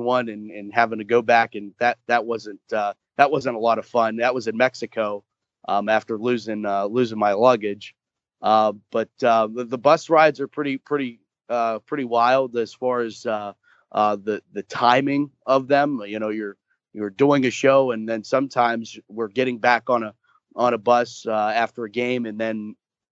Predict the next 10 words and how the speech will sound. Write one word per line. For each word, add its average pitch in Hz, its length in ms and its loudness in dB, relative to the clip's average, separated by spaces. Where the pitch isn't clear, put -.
driving 135 500 4
to 117 140 4
another 113 260 4
city. 123 540 2
Um, 107 480 0
and 117 180 -4
then, 113 360 -4
you 117 100 -6
know, 107 100 -6
you're, 107 240 -10